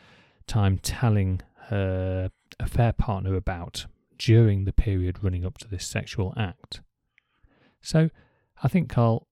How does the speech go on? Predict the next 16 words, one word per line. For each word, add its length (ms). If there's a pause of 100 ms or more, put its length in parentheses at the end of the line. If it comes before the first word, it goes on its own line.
first 280
thing 140
to 80
do 180
is 220
really 320
look 200
at 80
the 60
circumstances. 840 (120)
What 480
do 120
we 100
know 260
for 140
sure? 540